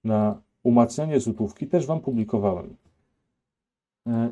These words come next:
i też sobie to przygotowałem gdzieś. Chyba to było na tym nagraniu. Nagranie z, też z, sprzed dwóch miesięcy. To założenie,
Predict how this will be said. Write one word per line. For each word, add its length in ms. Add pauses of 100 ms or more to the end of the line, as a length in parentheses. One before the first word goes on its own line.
i 80
też 240
sobie 220
to 100
przygotowałem 640
gdzieś. 440 (2500)
Chyba 160
to 120
było 420 (220)
na 120
tym 180
nagraniu. 380
Nagranie 500
z, 420
też 180
z, 260
sprzed 340
dwóch 260
miesięcy. 540 (500)
To 80
założenie, 680